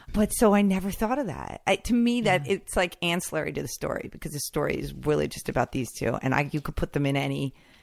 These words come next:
Speaker 1: time frame
Speaker 2: I
Speaker 1: for me.
Speaker 2: s-, that's exactly my point. It is ancillary to the story. So any amount of time that a viewer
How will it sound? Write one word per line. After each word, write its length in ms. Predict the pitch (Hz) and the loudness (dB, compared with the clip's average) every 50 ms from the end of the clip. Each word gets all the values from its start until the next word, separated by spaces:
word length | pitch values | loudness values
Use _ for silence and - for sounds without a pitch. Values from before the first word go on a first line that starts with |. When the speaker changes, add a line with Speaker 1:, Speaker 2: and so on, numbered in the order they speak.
| _ _ _ - | _ _ _ -6
Speaker 1:
time 360 | - 156 151 165 170 170 170 185 | 2 4 8 8 10 10 10 10
frame 180 | 190 196 214 | 8 8 6
Speaker 2:
I 20 | 220 | 4
Speaker 1:
for 80 | - | 2
me. 200 | 139 135 131 127 117 | 2 0 0 2 2
Speaker 2:
s-, 360 | 113 - - - - - - - - | 0 0 0 0 0 0 0 0 2
that's 280 | 185 175 175 - - - | 2 2 2 2 0 -2
exactly 420 | 185 165 160 165 139 143 - 175 | -2 -2 0 0 0 0 0 -2
my 100 | 160 151 | -2 -2
point. 320 | 147 - 151 143 135 143 - - _ _ _ _ _ _ _ _ _ - - - - - | -2 0 -2 0 -2 -2 -6 -10 _ _ _ _ _ _ _ _ _ -20 -20 -14 -6 -2
It 180 | 185 185 - - | -2 -2 0 2
is 320 | - 175 170 170 165 151 - - | 2 2 4 2 0 0 2 2
ancillary 500 | 156 147 151 - - 151 139 127 127 143 | 4 4 2 0 0 0 0 0 0 -2
to 140 | - - | -4 -4
the 60 | 139 - | -4 -4
story. 320 | - - - - 50 50 50 _ | -4 -4 -4 -4 -6 -8 -10 _
So 300 | - - - 180 170 165 - _ - | -6 0 2 2 2 0 -2 _ -2
any 300 | 175 185 202 214 233 240 | 0 2 4 4 4 4
amount 220 | 240 226 226 226 | 4 4 4 2
of 100 | 226 - | 0 -2
time 460 | - 180 180 180 175 170 175 185 214 - - | -2 -2 0 2 2 2 2 0 -2 0 2
that 120 | 165 160 | 4 4
a 60 | 160 | 4
viewer 420 | 143 135 151 156 165 165 170 175 | 4 2 0 2 2 2 2 0